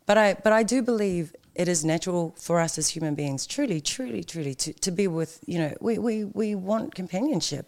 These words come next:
Um, we are, I, I really do believe that's our natural state. Um, I also believe, um, and, and this is just me in general,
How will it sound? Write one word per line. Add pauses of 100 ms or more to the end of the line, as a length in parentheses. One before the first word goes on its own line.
Um, (180)
we
are, (640)
I,
I
really
do
believe
that's
our
natural
state. (480)
Um, (420)
I (140)
also
believe, (240)
um, (720)
and,
and
this
is
just (200)
me
in
general,